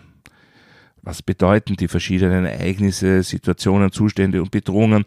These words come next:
für mich, für mein Unternehmen, meine Organisation, meine Behörde? Diese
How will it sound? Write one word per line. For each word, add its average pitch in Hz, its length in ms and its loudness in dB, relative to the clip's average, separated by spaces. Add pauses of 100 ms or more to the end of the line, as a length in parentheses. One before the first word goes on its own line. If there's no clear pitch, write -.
(180)
für - 160 -4
mich, 117 360 2
für - 200 -8
mein 95 180 2
Unternehmen, 95 500 0
meine 92 220 -2
Organisation, 92 560 -8
meine 92 180 -4
Behörde? 95 440 -6 (1500)
Diese 98 300 2